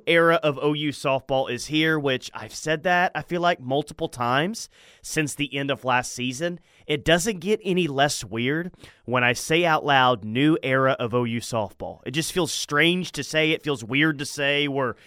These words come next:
smack dab in the middle right now of an, of an historic win streak, trying to pile on another national championship. It, it's a new era when you think about a new stadium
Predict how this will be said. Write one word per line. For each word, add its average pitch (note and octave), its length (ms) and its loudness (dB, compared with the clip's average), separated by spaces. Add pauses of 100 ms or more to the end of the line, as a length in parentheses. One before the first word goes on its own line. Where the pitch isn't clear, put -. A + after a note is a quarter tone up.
(680)
smack G3 540 0
dab F#3+ 320 4
in F3 60 -6
the E3+ 60 -6
middle F3+ 220 0
right E3+ 220 0
now E3+ 320 0
of D3 80 -6
an, B2+ 240 -10
of C3+ 160 -2
an B2 80 -4
historic E3+ 560 2
win E3+ 260 2
streak, E3 520 0
trying F3 280 0
to D#3 60 -4
pile E3 380 0
on D#3 120 2
another C#3 580 2
national D#3 440 0
championship. C#3+ 920 -2
It, A#2+ 200 -4 (840)
it's E3 220 -2
a F3 100 8
new F#3+ 200 6
era F#3 360 6
when D3+ 200 2
you D#3 100 -2
think D#3+ 240 -2
about C#3+ 300 4
a B2+ 160 0
new B2 360 0
stadium D3+ 880 0